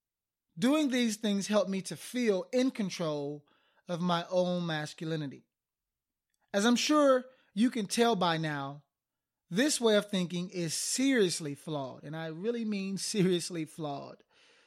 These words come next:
Doing things this way keeps you locked into the hero's journey, where your greatest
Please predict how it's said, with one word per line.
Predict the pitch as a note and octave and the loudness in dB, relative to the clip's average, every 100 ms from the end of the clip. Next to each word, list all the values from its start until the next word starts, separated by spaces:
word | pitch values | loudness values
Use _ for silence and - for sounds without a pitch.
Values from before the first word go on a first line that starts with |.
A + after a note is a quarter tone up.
| _ D#3 | _ 0
Doing | A#3+ D4 C#4+ | 4 4 4
things | C4 A#3+ A3 | 4 4 2
this | F3 B3+ C4 | 2 2 2
way | G#3+ F3+ | 0 -2
keeps | - A3+ - | -2 -6 -6
you | G#3+ F#3 | -4 -2
locked | E3+ F3+ G3+ - - | 0 -2 -2 -8 -8
into | G#3 F3 G3+ F#3 | -4 -2 -2 -2
the | E3+ | -2
hero's | E3+ E3 D3+ C#3 | -2 -2 -4 -4
journey, | E3 E3 C#3 C3 - _ _ _ | -4 -4 -6 -10 -18 _ _ _
where | - F3+ | -2 0
your | F3 E3 | 2 0
greatest | D3+ F3 G3 A#3+ - | 0 4 4 4 0